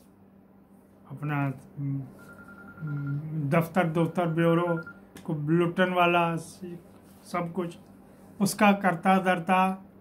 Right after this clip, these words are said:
हाजी का भांजा है। नहीं मज़ा आया? चलो फिर अगे फिर, अभी तो मज़े देते बैठे ना, पावे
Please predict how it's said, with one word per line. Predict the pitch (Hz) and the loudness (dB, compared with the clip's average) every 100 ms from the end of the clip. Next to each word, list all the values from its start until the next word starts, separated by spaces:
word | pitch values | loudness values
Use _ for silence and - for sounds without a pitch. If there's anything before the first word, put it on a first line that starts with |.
| - - - - - | -20 -20 -20 -10 0
हाजी | 165 151 165 | 2 4 0
का | 170 175 | 2 0
भांजा | 170 160 143 175 220 214 196 | 0 -4 4 8 8 6 2
है। | 131 131 - - - - - - _ - - - - - - - - - - - - | 0 -8 -16 -20 -20 -20 -20 -20 _ -20 -20 -20 -20 -20 -20 -20 -20 -20 -20 -18 -4
नहीं | 190 | 0
मज़ा | 214 202 190 | 0 0 -2
आया? | 185 170 - - | -2 -10 -14 -6
चलो | 156 143 | -6 -4
फिर | 143 | -6
अगे | 143 143 151 | -6 -6 -8
फिर, | 151 | -10
अभी | 147 - - - 165 175 | -12 -18 -14 -2 0 2
तो | |
मज़े | 170 170 196 | 0 4 4
देते | 190 170 160 | 4 0 -4
बैठे | 151 139 151 | -6 -8 -4
ना, | 190 | -2
पावे | 190 151 151 | -2 -6 -12